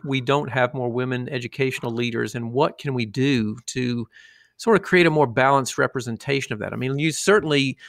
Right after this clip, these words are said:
modeled doing something by bringing more women onto that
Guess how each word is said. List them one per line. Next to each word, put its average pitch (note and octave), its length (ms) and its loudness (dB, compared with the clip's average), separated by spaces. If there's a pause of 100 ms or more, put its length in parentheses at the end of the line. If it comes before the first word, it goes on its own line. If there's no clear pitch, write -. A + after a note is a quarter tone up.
(140)
modeled B2+ 800 4
doing C#3 340 0
something B2 440 -6
by A#2 460 2 (120)
bringing C3+ 480 0
more A#2+ 260 0
women A#2+ 280 -4
onto B2+ 360 -4
that A#2 200 -4